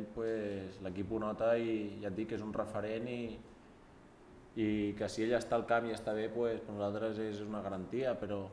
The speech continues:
però, bueno, eh, hem d'estar a les bones i a les dolentes, si està, pues, tots encantats, i si no hi és, pues, segur que, que vindrà un altre i entre tots hem de tirar això endavant, que l'important és, és l'equip també.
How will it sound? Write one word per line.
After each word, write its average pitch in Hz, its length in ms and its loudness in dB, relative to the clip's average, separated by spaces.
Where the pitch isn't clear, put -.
però, 101 220 -2
bueno, 107 160 0
eh, 98 560 -2
hem 104 80 -6
d'estar 117 300 2
a 113 80 4
les 107 100 0
bones 135 400 2
i 131 160 -2
a 117 140 4
les 107 100 0
dolentes, 135 560 0
si 113 80 -6
està, 113 320 -2
pues, 113 220 -4
tots 113 180 -2
encantats, 110 480 -2
i 104 80 -6
si 107 80 -8
no 104 140 -2
hi 104 80 -2
és, 104 100 -10
pues, 110 160 -8
segur 104 240 -2
que, 107 80 2
que 107 160 4
vindrà 110 240 4
un 113 80 4
altre 113 320 2
i 117 80 0
entre 107 240 0
tots - 160 -4
hem 113 80 -2
de 120 80 -2
tirar 117 160 -2
això 98 160 -6
endavant, 98 400 -4
que 95 80 -6
l'important 98 480 -4
és, 104 240 -6
és 95 80 -8
l'equip 113 400 -6
també. 104 160 -12